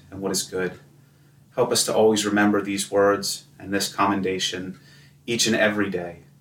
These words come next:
that the right is righteous before you, and that we might be given courage and grace to pursue it. Through the love, witness, death, and resurrection of your Son, Jesus Christ, in whose name we pray.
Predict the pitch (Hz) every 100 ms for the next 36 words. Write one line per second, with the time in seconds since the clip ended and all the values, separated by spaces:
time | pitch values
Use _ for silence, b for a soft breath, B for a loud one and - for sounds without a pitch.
0 | _ _ _ _ _ - - 104 113 117
1 | 113 - 101 104 107 110 107 107 - 98
2 | - 101 98 98 95 95 b b b b
3 | b b 104 110 104 113 104 101 98 -
4 | _ _ _ _ _ _ _ - 104 104
5 | 104 101 101 98 - 107 104 101 98 95
6 | 98 98 - 90 92 - - 90 87 -
7 | - _ b b b b _ - 117 107
8 | 107 110 107 104 - _ _ _ - 110
9 | 110 101 - - 110 107 - 101 101 101
10 | 101 - 104 101 98 101 101 - 101 101
11 | 98 98 b b b - 104 104 - -
12 | 104 101 - 107 98 98 95 104 101 98
13 | 92 92 90 90